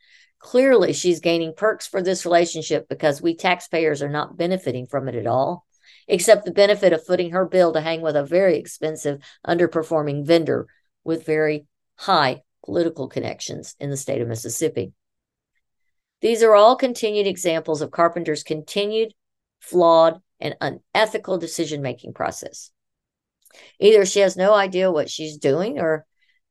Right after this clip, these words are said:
has merely hired this inexperienced vendor to curry political favor with the Reeves family. It does not further Columbus's tourism brand,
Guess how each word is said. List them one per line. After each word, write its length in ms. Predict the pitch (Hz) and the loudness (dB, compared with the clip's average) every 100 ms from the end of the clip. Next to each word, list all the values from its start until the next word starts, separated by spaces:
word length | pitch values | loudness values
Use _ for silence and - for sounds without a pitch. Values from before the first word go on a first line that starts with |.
| - | -8
has 260 | 156 151 | -4 -4
merely 380 | - 165 190 185 | -2 2 2 2
hired 280 | 165 175 175 | 2 2 2
this 200 | 156 160 | -4 -6
inexperienced 680 | 165 165 - 170 160 - - | -6 -8 -6 -4 -4 -4 -2
vendor 320 | 170 185 131 | -2 0 0
to 200 | 139 139 | -2 -8
curry 340 | - 190 180 147 | -6 -2 -2 -4
political 460 | - 180 180 - 143 | -6 -2 -2 -2 -4
favor 400 | - 175 175 139 | 0 2 0 -4
with 160 | 143 | -6
the 100 | 143 | -6
Reeves 320 | 151 226 254 - | -2 -2 -2 -6
family. 420 | 135 - - - _ _ _ | -10 -10 -14 -18 _ _ _
It 160 | - 185 | -6 2
does 260 | 165 151 | 2 2
not 380 | 165 170 202 233 | -2 -4 -4 -4
further 520 | - 180 160 156 160 - _ _ - | -2 -2 -2 -4 -6 -10 _ _ -6
Columbus's 520 | 165 160 160 147 139 | 0 0 0 -8 -8
tourism 520 | - 214 151 135 131 | -2 0 0 -2 -4
brand, 380 | 123 113 110 | -2 0 -2